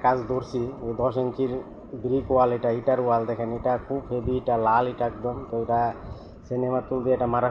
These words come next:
সম্ভব না, তো আমরা এটা মেশিন দিয়ে মারতেছি। এটা আমার বাহুবলী মিস্ত্রি, বাহুবলী মিস্ত্রি তার একদম মেশিন দিয়া পুরা ফুটা ধুমধাম করে শেষ করে দিছে। তো দেখেন ফুটাগুলি মারতেছে মেশিন দিয়া। ফুটা মারার পর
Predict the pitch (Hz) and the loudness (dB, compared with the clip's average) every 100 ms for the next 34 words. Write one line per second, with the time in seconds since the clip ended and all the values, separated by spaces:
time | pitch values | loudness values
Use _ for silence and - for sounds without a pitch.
0 | - 131 131 123 120 120 117 117 117 120 | 2 0 0 0 -2 0 0 0 0 0
1 | 117 113 127 123 127 123 117 117 113 120 | -2 -2 -2 0 2 0 -2 -4 -4 -4
2 | 117 113 117 117 120 120 120 120 113 - | -2 0 0 0 0 0 -2 -2 -4 -6
3 | 120 117 143 120 117 120 117 120 117 - | -6 -6 -6 -4 -2 -2 -2 -4 -4 -6
4 | 123 117 120 117 107 - 120 120 117 - | -6 0 2 2 -2 -2 -2 -2 -6 -12
5 | - - - - - - - - - - | -16 -16 -18 -18 -18 -18 -18 -20 -20 -20
6 | - - - - 110 113 127 127 131 117 | -20 -20 -20 -10 -8 -2 0 2 2 2
7 | 117 127 123 123 - 117 123 123 113 104 | 2 4 6 4 0 0 2 4 2 -2
8 | - - 113 135 127 127 131 127 127 123 | -12 -10 -4 -2 0 0 0 0 0 0
9 | 127 117 - 127 123 123 107 123 147 - | -2 -4 0 0 0 -2 -6 -8 -10 -18
10 | - 113 113 120 120 107 117 120 123 120 | -12 -6 -4 -4 -4 -4 -4 -2 -2 -2
11 | 113 120 120 123 117 113 120 117 117 123 | -2 -2 -2 -4 -4 -4 -2 -2 -4 -6
12 | - - - - - - 123 120 123 123 | -14 -18 -18 -20 -20 -12 -4 0 2 2
13 | 123 123 127 | 2 2 2